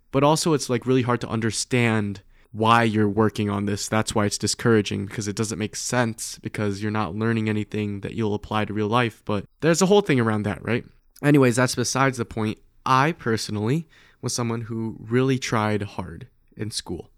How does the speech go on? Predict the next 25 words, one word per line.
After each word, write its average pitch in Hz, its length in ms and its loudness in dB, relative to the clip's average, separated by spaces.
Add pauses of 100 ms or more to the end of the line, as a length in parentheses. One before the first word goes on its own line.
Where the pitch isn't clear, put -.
(140)
And 113 260 2
I 120 100 -4
think 175 180 -4
a 190 40 2
lot 127 220 0
of 127 100 0
it 131 140 0
was 110 400 0
out 113 160 2
of 107 80 0
fear 104 240 0
of 101 100 -4
disappointing 101 560 -4
my 101 100 -4
parents. - 480 -10
I, 110 140 -2
I 110 160 0
won't 107 220 0
lie 107 140 -4
to 117 80 -2
you 113 60 0
guys. 117 300 0 (520)
I 127 120 -2
feel 131 200 4
like 123 220 2